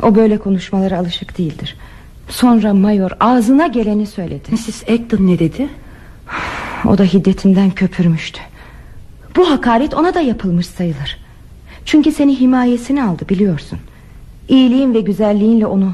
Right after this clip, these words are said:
Speaker 1: etkiledin. Kocanın da gücüne hayran. Missus Ogden'ın ne kadar zengin ve nüfuzlu olduğunu biliyorsun.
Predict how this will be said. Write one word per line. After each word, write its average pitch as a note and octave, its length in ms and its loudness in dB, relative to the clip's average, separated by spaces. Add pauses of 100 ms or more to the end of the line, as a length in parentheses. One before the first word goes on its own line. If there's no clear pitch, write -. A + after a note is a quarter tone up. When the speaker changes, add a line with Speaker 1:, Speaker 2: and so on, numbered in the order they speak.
(600)
Speaker 1:
etkiledin. E3 560 -8 (1600)
Kocanın F#3+ 380 2
da G#3 60 0
gücüne E3+ 380 -4
hayran. D3 360 -6 (960)
Missus C#4 260 2
Ogden'ın B3+ 480 2
ne C#4+ 80 -2
kadar A3+ 280 0
zengin G#3 400 0
ve G#3 100 2
nüfuzlu G3 400 0
olduğunu F#3+ 420 -2
biliyorsun. A#3 540 -4